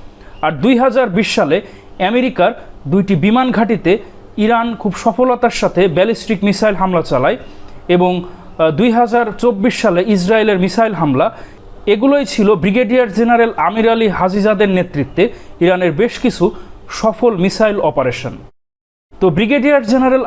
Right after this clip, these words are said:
আমির আলী হাজিজাদে, তিনি হলেন ইরানের সেই মিসাইল ম্যান বা মিসাইল মানব,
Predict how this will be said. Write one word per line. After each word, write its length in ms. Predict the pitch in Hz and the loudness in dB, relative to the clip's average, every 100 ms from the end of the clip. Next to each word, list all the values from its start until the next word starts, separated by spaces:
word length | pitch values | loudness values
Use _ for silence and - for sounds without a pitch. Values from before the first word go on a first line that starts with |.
| 170 | -2
আমির 200 | 214 240 | 0 0
আলী 180 | 240 233 | 0 0
হাজিজাদে, 640 | 180 180 190 196 170 123 208 - - - | -2 -2 0 2 0 0 -2 -4 -14 -4
তিনি 200 | 240 285 | 2 2
হলেন 300 | 240 202 160 233 - - - | 2 2 2 0 -6 -14 -4
ইরানের 360 | 208 220 220 214 - | 0 0 0 -2 0
সেই 180 | 196 160 | 2 2
মিসাইল 360 | 185 - 233 220 | 0 0 0 0
ম্যান 220 | 151 170 185 | 0 0 0
বা 80 | 156 | 0
মিসাইল 400 | 180 190 226 220 | -2 -2 -2 0
মানব, 300 | 170 127 214 | 0 0 -2